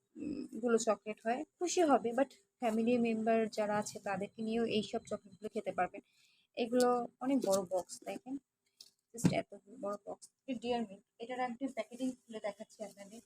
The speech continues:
তো আমি খুলেছিলাম একটা, just এই প্যাকেটিং, just এই চকলেটগুলো আপনি দেখেন, এটা বাজারেও কিনতে পাওয়া যায়, but এটারই পুরো বাক্স, আহ, আমরা ইনটেক এ-, এরকম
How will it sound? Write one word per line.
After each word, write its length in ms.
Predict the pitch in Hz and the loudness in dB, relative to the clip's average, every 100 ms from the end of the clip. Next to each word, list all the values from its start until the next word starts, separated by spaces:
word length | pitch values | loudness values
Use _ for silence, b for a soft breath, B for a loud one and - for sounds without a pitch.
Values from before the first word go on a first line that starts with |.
| _ _ _ _ | _ _ _ _
তো 60 | 240 | -4
আমি 220 | 196 226 | -2 -4
খুলেছিলাম 640 | - - 233 233 233 190 | -8 2 2 4 2 0
একটা, 260 | 190 _ 233 262 _ _ _ _ _ _ _ _ | -2 _ -12 -12 _ _ _ _ _ _ _ _
just 160 | - - | -16 -8
এই 100 | 196 | -6
প্যাকেটিং, 360 | - 196 190 190 202 | -4 -4 -6 -10 -8
just 160 | 254 254 - | -8 -8 0
এই 120 | 254 | 0
চকলেটগুলো 520 | 240 208 190 175 170 | 2 -2 -4 -8 -8
আপনি 320 | - - - 220 | -8 -10 -8 -4
দেখেন, 300 | 196 - 262 - _ _ _ - | -2 -2 -6 -6 _ _ _ -2
এটা 220 | 233 269 254 254 | 2 4 6 6
বাজারেও 360 | 220 196 233 269 | 4 4 2 0
কিনতে 300 | - 254 262 | 0 0 0
পাওয়া 180 | 240 214 | 0 0
যায়, 240 | 202 202 240 - - _ _ - | 0 -6 -8 -14 -20 _ _ -4
but 140 | 220 226 | -2 -2
এটারই 400 | 208 233 247 269 - | -6 0 2 2 0
পুরো 140 | 226 220 | 0 4
বাক্স, 360 | 196 190 - - | 4 2 0 -12
আহ, 1200 | 254 _ _ - _ - - - 190 185 190 190 196 _ | -12 _ _ -20 _ -20 -8 0 2 2 2 -2 -4 _
আমরা 400 | - 196 196 190 - _ - | -4 -4 -2 -4 -6 _ -6
ইনটেক 360 | 226 233 247 _ - | -4 -2 -2 _ -10
এ-, 200 | 196 - | -10 -6
এরকম 340 | 214 208 214 | -6 -4 -6